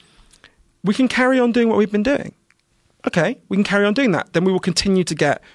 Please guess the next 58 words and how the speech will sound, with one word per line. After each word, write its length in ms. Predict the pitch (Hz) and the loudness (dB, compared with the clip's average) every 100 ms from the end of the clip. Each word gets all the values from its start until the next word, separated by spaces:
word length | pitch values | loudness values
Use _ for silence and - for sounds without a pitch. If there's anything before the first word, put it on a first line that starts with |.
| _ | _
the 120 | 160 151 | -4 0
horrific 400 | 160 156 165 143 | 0 0 -4 -4
results 380 | 127 131 - | -2 -2 -2
we 80 | 147 | 0
are 80 | 123 | 0
now 160 | 127 120 | -2 -2
getting. 380 | 139 - - _ _ _ - - - | -2 -2 -8 _ _ _ -20 -16 -6
We 120 | - | -4
can 120 | 175 | -2
continue 500 | 160 190 - 226 220 | -2 0 2 2 2
to 120 | - | 0
copy 320 | - 175 - | -2 -2 0
the 80 | 156 | -2
places 400 | 143 147 143 139 | 0 0 0 -4
that 140 | - - | -6 -6
have 120 | 135 | -6
failed, 540 | - 135 117 - - _ _ _ - | -2 -2 -2 -8 -14 _ _ _ -4
right? 240 | 156 - - - - | -2 -4 -10 -20 -10
At 140 | - 175 | -6 -4
the 100 | 202 | -2
end 160 | - 208 | 0 0
of 80 | 185 | 0
a 40 | |
hundred-year-long 720 | 165 233 220 180 208 185 170 | 0 0 0 2 2 2 0
drug 220 | 147 170 175 | 0 -2 0
war 120 | 240 | 0
that 80 | 156 | 0
has 100 | 127 | -4
cost 280 | - - - | -6 -10 -10
a 40 | |
trillion 380 | - 165 165 156 | -4 0 0 2
dollars, 340 | 143 196 254 - - - | 0 0 -2 -6 -12 -6
we 120 | 170 | -4
can't 380 | 185 - 214 226 - | -2 -2 0 0 0
even 260 | 196 190 | 0 0
keep 260 | 165 175 - | -4 -6 -4
drugs 460 | 170 156 156 - - - _ - | 0 0 0 -6 -8 -18 _ -6
out 140 | 143 | -6
of 80 | 156 | -4
our 120 | 143 | -6
prisons 720 | - - 233 135 120 196 - - _ - - _ | -6 -6 -4 -4 -4 -4 -6 -8 _ -20 -20 _
where 120 | 160 | 0
we 140 | 175 190 | 2 2
have 160 | 196 | 2
a 40 | 180 | 0
walled 480 | 151 151 240 254 - | 0 2 2 2 0
perimeter 440 | 208 190 180 - | 0 0 0 -2
and 120 | 143 | 0
we 80 | 156 | 0
pay 260 | 151 170 160 | 0 -2 0
people 260 | 160 143 | -2 -4
to 80 | 147 | -4
walk 200 | 143 147 | -2 0
around 220 | 143 131 | 0 0
it 60 | 135 | -2
the 80 | 123 | -4
whole 140 | 127 | -4
time. 360 | - 120 - | -4 -8 -8